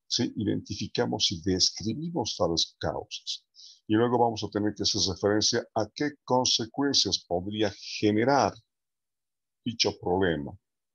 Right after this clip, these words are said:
¿sí? Y finalmente concluimos con la pregunta de investigación, que como tal se ha de constituir en la directriz de todo el proceso investigativo, ¿sí? En consecuencia,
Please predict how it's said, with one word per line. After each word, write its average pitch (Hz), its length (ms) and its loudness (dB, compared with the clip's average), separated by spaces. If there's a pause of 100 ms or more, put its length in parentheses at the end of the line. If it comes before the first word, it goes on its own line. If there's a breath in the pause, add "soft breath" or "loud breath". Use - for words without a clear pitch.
¿sí? 143 320 0 (360 loud breath)
Y 170 80 0
finalmente 180 600 2
concluimos 117 720 2
con 87 100 -2
la 85 80 2 (100)
pregunta 90 520 0
de 82 80 -2
investigación, 82 920 0 (360 loud breath)
que - 140 -4
como 92 360 0
tal 120 240 2
se 107 220 0
ha 98 40 4
de 101 140 -2
constituir 107 840 -4
en 87 220 -2
la 78 260 -8
directriz 135 960 -4 (180)
de 123 220 -2
todo 175 260 2
el - 140 -10
proceso 101 420 0
investigativo, 82 880 -2 (380 soft breath)
¿sí? 208 280 0 (420 loud breath)
En 151 100 2
consecuencia, 156 840 2